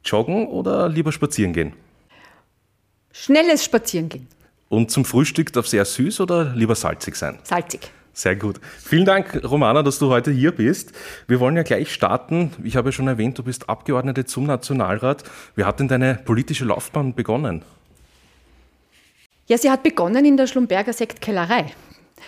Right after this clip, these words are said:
Speaker 2: Das klingt vielleicht jetzt ein bisschen eigenartig, aber dort hat sie begonnen. Äh, ich war im Rahmen einer Personalvertretungswahl, äh, dort bei einer Veranstaltung und wurde dort vom ehemaligen Bezirksparteiobmann der Brigitte Nau angesprochen.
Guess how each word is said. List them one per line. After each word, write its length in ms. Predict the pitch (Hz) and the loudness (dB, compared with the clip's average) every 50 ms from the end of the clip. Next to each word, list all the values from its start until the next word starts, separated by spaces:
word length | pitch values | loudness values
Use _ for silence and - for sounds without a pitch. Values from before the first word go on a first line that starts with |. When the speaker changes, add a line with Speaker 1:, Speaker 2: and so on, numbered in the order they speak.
| - - _ - | -20 -14 _ -8
Speaker 2:
Das 160 | 233 - - | -6 -4 0
klingt 240 | - 277 311 359 - | 2 2 2 2 2
vielleicht 340 | 320 247 226 233 - - | 2 2 4 2 2 2
jetzt 180 | 240 254 - - | 0 0 4 4
ein 120 | 285 269 | 4 4
bisschen 160 | 247 247 - - | 4 4 4 4
eigenartig, 680 | 175 208 269 339 277 262 320 330 330 - 392 392 294 | 4 4 4 4 4 4 2 2 2 0 0 2 2
aber 180 | 269 269 285 | 0 0 0
dort 280 | 285 - 226 254 285 - | 0 0 0 0 2 0
hat 100 | 294 285 | -2 -4
sie 80 | - 233 | -2 -4
begonnen. 640 | - 254 - - 190 208 233 262 302 339 339 285 - | -4 -4 -2 -2 -2 0 2 4 4 4 4 2 0
Äh, 200 | 220 233 220 226 | 0 0 0 0
ich 100 | 220 - | 0 0
war 100 | 196 202 | 0 0
im 120 | 233 220 | 0 0
Rahmen 280 | 180 185 214 240 233 233 | 0 0 0 0 0 0
einer 240 | 208 208 208 202 196 | -2 -2 -2 -4 -4
Personalvertretungswahl, 1200 | - 214 208 208 185 185 - 285 - - 220 208 214 226 240 233 - 190 175 156 170 196 233 254 - - - - - - - - - - _ - | -4 -4 -4 -4 -6 -4 -4 -6 -4 -2 -2 -2 -2 -2 -4 -4 -4 -2 -2 0 0 0 0 -2 -6 -10 -20 -20 -20 -20 -20 -20 -20 -10 _ 0
äh, 280 | 214 220 214 208 208 208 - | 2 4 4 4 2 2 0
dort 320 | - 180 190 - - - - | 0 2 2 2 0 -2 -2
bei 60 | 208 | -2
einer 140 | 208 208 - | -2 0 0
Veranstaltung 640 | 233 170 190 269 - - 262 254 262 262 339 349 403 392 - - - | 0 2 0 0 0 0 0 0 -2 -2 -4 -6 -6 -6 -10 -12 -8
und 180 | - 240 220 | -6 -2 0
wurde 160 | 240 240 247 240 | 2 2 2 2
dort 220 | 220 220 220 220 | 2 0 0 0
vom 180 | - 226 214 - | -2 -4 -2 0
ehemaligen 600 | - 262 294 311 285 214 202 214 233 226 247 220 | 2 4 6 8 8 8 6 4 4 4 4 4
Bezirksparteiobmann 880 | 233 233 - 247 - - - 240 - 202 185 196 202 196 190 190 196 | 2 0 -2 -2 -4 -4 -4 -4 -2 0 0 0 0 -2 -4 -4 -4
der 60 | 202 | -4
Brigitte 440 | 196 202 202 208 190 208 208 - 190 | -6 -6 -8 -8 -8 -8 -6 -6 -6
Nau 100 | 180 170 | -6 -4
angesprochen. 760 | - - 170 190 226 233 - - - 226 233 - - 277 294 | -4 -6 -4 -4 -6 -8 -6 -4 -2 -2 -2 0 0 0 0